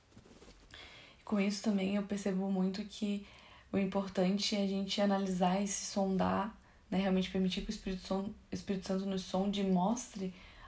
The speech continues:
o que a gente ainda tem retido, né?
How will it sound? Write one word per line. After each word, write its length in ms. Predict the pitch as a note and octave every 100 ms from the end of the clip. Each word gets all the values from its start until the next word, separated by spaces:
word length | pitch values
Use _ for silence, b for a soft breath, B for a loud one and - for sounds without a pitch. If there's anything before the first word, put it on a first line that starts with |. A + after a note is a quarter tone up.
| B
o 140 | - G#3
que 180 | - A3+
a 40 |
gente 600 | A3 A3 A3 A#3+ - - - - - -
ainda 300 | G3+ G#3+ A3+
tem 200 | A3+ A3
retido, 520 | A#3 A#3 A3 F3+ F3
né? 220 | E3+